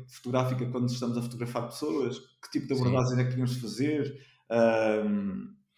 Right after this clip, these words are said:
Speaker 2: Costumas falar isso com as pessoas com, com, com que, que viajam contigo?
Speaker 1: Sim.
Speaker 2: É uma coisa, é um tema comum?
Speaker 1: É uma, é uma coisa recorrente, sim.
Speaker 2: Recorrente, isso é interessante.
Speaker 1: Sim.
Speaker 2: Não é? Porque às vezes as pessoas, há muito aquela imagem, não é? Que, que vais para o estrangeiro,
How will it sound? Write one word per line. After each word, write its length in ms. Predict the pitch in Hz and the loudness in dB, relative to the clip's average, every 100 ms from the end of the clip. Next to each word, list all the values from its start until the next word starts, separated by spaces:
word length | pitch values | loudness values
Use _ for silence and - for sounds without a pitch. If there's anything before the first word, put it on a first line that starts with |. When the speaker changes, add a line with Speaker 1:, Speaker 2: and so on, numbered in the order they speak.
| - | -4
Speaker 2:
Costumas 260 | - 196 | 4 6
falar 220 | - 165 147 | 8 8 8
isso 180 | 143 | 6
com 60 | - | 4
as 60 | 147 | 2
pessoas 260 | - 160 | 4 2
com, 300 | - - 147 | 2 -2 -2
com, 280 | 131 147 135 | -2 -4 -4
com 240 | - 131 117 | -2 -4 -2
que, 380 | - 113 110 | 0 0 0
que 60 | 104 | 2
viajam 260 | 120 110 107 | 4 4 2
contigo? 460 | 110 101 98 151 - | -2 -4 -4 -6 -10
Speaker 1:
Sim. 320 | - 120 123 - - - | -4 -2 -4 -8 -10 -2
Speaker 2:
É 60 | |
uma 100 | 117 | 0
coisa, 240 | 117 127 131 | 4 4 6
é 20 | |
um 120 | 131 | 4
tema 280 | 123 127 120 107 - | 6 6 6 2 0
comum? 320 | 117 117 170 - _ - | 2 4 2 -6 _ 0
Speaker 1:
É 80 | 147 | 2
uma, 140 | 147 | 2
é 100 | 147 | 0
uma 160 | 151 143 | 0 2
coisa 400 | 156 131 143 131 | 2 4 4 4
recorrente, 540 | - - 143 113 113 | 2 0 0 2 -2
sim. 140 | - 135 | -2 0
Speaker 2:
Recorrente, 360 | 123 110 98 | 2 0 0
isso 160 | 117 131 | -4 -4
é 40 | |
interessante. 560 | 120 - 131 110 - - _ _ | -2 -2 -2 -2 -8 -20 _ _
Speaker 1:
Sim. 380 | - - 117 113 | -16 -6 -4 -2
Speaker 2:
Não 80 | |
é? 60 | 110 | -4
Porque 240 | - 110 | -4 -2
às 100 | 123 | 0
vezes 200 | 117 123 | 0 0
as 80 | 123 | -2
pessoas, 280 | - 123 107 | -2 -2 -2
há 140 | 117 | -4
muito 180 | 123 123 | -2 -2
aquela 220 | 120 120 117 | 0 2 2
imagem, 400 | 113 123 110 110 | 2 2 2 0
não 80 | |
é? 100 | 110 | -2
Que, 140 | 110 - | -4 -6
que 80 | 104 | -4
vais 160 | 107 | -4
para 120 | - | -2
o 20 | 110 | -4
estrangeiro, 720 | - 107 104 123 123 113 | -2 -2 2 2 2 0